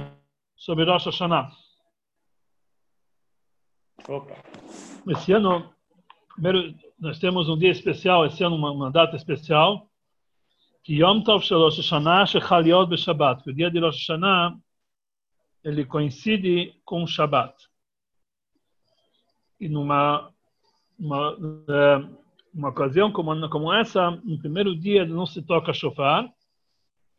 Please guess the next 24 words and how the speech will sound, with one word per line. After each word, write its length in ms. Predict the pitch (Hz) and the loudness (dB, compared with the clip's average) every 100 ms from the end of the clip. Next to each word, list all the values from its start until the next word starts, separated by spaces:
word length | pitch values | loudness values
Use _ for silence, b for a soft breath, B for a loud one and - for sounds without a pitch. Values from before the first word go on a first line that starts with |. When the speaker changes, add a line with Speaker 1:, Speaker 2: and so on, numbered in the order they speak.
| b b b b _ | b b b b _
Speaker 1:
e 60 | 156 | -10
shofar 560 | - 156 156 233 202 190 | -4 -4 2 4 4 2
a 40 | |
gente 180 | 165 165 | -4 -6
só 160 | 175 | -2
vai 180 | 160 196 | 0 0
tocar 540 | 190 170 214 208 190 196 | 0 -2 0 2 2 0
no 220 | 190 165 | -4 -8
segundo 500 | - 156 185 180 165 | -6 -4 -4 -4 -4
dia 400 | 139 147 123 - _ - | 0 0 0 -4 _ -14
de 140 | 139 | -6
Rosh 200 | 143 131 | -4 -4
Hashanah. 400 | 127 - 131 110 - _ _ _ _ _ _ _ _ _ _ _ _ _ _ _ _ _ _ _ _ _ _ _ _ _ _ - | -6 -6 -6 -8 -12 _ _ _ _ _ _ _ _ _ _ _ _ _ _ _ _ _ _ _ _ _ _ _ _ _ _ -4
Normalmente, 920 | 180 254 233 180 196 247 - 135 - _ _ - | 2 4 4 4 2 2 0 -4 -6 _ _ -10
existe 520 | 160 127 208 226 196 170 | -8 -2 -2 -2 0 0
uma 340 | 170 160 156 | 0 0 0
divergência 840 | 143 143 147 139 202 220 - 120 - _ _ _ _ _ _ _ _ _ - - | 0 2 2 4 2 2 -2 -6 -6 _ _ _ _ _ _ _ _ _ -20 -20
se 460 | - 220 208 190 | -8 0 0 0
no 140 | 170 143 | -2 -8
segundo 440 | - 147 190 165 | -8 -6 -4 -2
dia 420 | 156 202 156 113 - _ _ - | 2 4 4 2 -8 _ _ -12
nós 220 | 147 127 | -10 -6
falamos 420 | 160 147 190 175 | -2 0 0 0
Shechianu 880 | - 156 131 151 135 143 175 247 | 0 0 0 -2 0 0 -2 -6